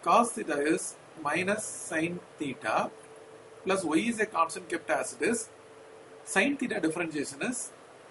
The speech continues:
cos theta and the constant a is zero. Now we shall take this term to the other side. So y cos theta equal to, there is a minus sign, it will become plus now,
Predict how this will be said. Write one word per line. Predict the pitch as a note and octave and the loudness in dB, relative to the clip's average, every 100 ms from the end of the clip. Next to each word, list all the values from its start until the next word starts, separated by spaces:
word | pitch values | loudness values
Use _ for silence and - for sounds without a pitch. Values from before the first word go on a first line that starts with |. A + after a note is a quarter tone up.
| - | -2
cos | D#3 E3+ G3+ | 6 6 6
theta | - F3 B2+ A#2+ C#3+ A#3 - - - - - - - | 0 -2 0 0 0 0 -6 -18 -20 -20 -20 -14 -2
and | F3 F#3 | 0 0
the | E3+ | -2
constant | E3 D#3+ G3 G3 G#3 | 2 4 4 2 0
a | D#3+ D#3 F#3+ | 2 4 4
is | D4 - - - | 2 -6 -12 -14
zero. | B2 C#3 C3 B2 A#2 - - - - - - - | -8 -2 0 0 -2 -6 -18 -20 -20 -20 -20 -2
Now | D#3+ | 2
we | E3 E3+ | 4 4
shall | F3 D#3+ | 2 2
take | F#3 F#3 | 2 0
this | G3+ | 0
term | - F#3 F3+ | -2 -4 -2
to | D#3+ | 0
the | |
other | C#3+ - - | 0 0 -2
side. | B2+ D#3+ A3 - - - - - - | 0 0 0 -6 -14 -20 -20 -20 -8
So | - D3+ | 0 0
y | C3 C#3 F#3 A3+ - - - - - | 2 2 4 2 -4 -8 -20 -20 -8
cos | - D#3+ E3+ G3 - - - - - | 0 2 4 0 -4 -10 -20 -20 -8
theta | F3 E3 - F3+ F3+ F#3+ - | -6 -6 -2 2 2 2 -4
equal | F3 F3 - D#3+ C#3 C3 - | -6 -6 -6 -2 -2 -2 -2
to, | B3 - - - - - - - - - - - | 0 -2 -8 -18 -18 -18 -18 -20 -20 -20 -20 -6
there | D#3+ | -2
is | D#3+ | -2
a | F3 | 0
minus | D3+ G3 - | 0 0 0
sign, | F#3 A#3 | -2 -2
it | |
will | D3+ | -6
become | C#3+ D#3+ | -6 -6
plus | D#3+ D3+ - | -2 -2 -2
now, | C#3+ F#3 | 0 0